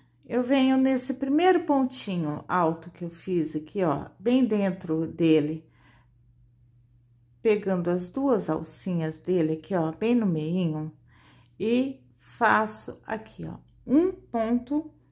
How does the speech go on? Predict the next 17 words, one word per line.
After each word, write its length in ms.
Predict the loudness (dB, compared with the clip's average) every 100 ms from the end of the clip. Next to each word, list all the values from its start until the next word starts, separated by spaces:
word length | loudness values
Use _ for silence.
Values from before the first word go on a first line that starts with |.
| _ _ _ _ _ _ -16
baixo, 600 | -14 -14 -12 -12 -14 -16 _ _ _ _ _ _
certo? 800 | _ -14 -10 -6 -6 -4 -6 -6 _ _ _ -20 -20
Fiz 380 | 4 6 6 6
um 120 | 0
ponto 460 | -4 -10 -10 -12 -10
baixo 680 | -2 0 0 -2 -6 -12 -16 _ _
aqui 340 | -2 0 -2
dentro, 540 | 0 0 2 0 0 2
antes 460 | 4 4 2 -2
da 120 | -6 -6
pipoquinha, 1000 | -8 -10 -10 -10 -6 -4 -2 -2 -6 -8
ó, 200 | -8 -8 -8 _ _ _ -20 _ -6
eu 100 | -4
faço 720 | -2 0 0 -2 -6 -10 -16 _ _
um 380 | 0 4 4 2 -4 _ _ _ _ _ _ _ _ _ _ _ _ _ _ _ _ _ _ _ _ _
ponto 360 | -2 0 0 -6
baixo. 680 | -8 -10 -10 -14 -14 -14